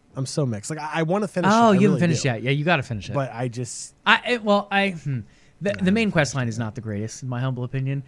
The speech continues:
Speaker 2: Uh, I think a lot of the
Speaker 1: Yeah.
Speaker 2: side quests, and I highly recommend doing all of the side quests. Um, some of the bigger ones, like Sebastian's story, um, are pretty good, and there's quite a bit of depth to them. But even some of, like, the smaller side quests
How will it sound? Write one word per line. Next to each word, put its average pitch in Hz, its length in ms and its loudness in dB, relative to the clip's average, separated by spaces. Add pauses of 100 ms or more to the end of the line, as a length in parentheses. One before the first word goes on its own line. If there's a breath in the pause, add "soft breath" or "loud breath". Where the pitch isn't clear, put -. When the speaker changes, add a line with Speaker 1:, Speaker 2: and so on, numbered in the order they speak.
(260 soft breath)
Speaker 2:
Uh, 120 280 -2
I 135 140 2
think 156 220 2
a 143 60 -4
lot 139 280 0
of 156 80 -2
the 151 40 0
Speaker 1:
Yeah. 139 60 -4
Speaker 2:
side 131 260 -2
quests, 165 280 -2
and 147 80 -4
I 117 60 -4
highly 170 420 -2
recommend 147 380 -2
doing 135 180 -2
all 123 260 -6
of 131 80 -6
the 139 60 -4
side 135 260 -4
quests. 214 300 -6 (360 soft breath)
Um, 123 240 -4
some 202 220 2
of 214 60 4
the 190 80 4
bigger 151 300 2
ones, 147 340 0
like 123 160 -2
Sebastian's 117 640 -8
story, 120 580 -4 (300 soft breath)
um, 101 320 -8
are 107 120 -8
pretty 127 320 -6
good, 113 300 -4
and 135 140 -4
there's 110 180 -8
quite 120 180 -8
a 113 40 -6
bit 110 100 -6
of 104 140 -8
depth 113 220 -6
to 156 100 -4
them. 165 220 -2
But 156 120 -4
even 202 240 0
some 180 220 -2
of, 170 80 0
like, 165 160 -2
the 139 80 -6
smaller 127 480 -4
side 151 260 -4
quests 196 300 -4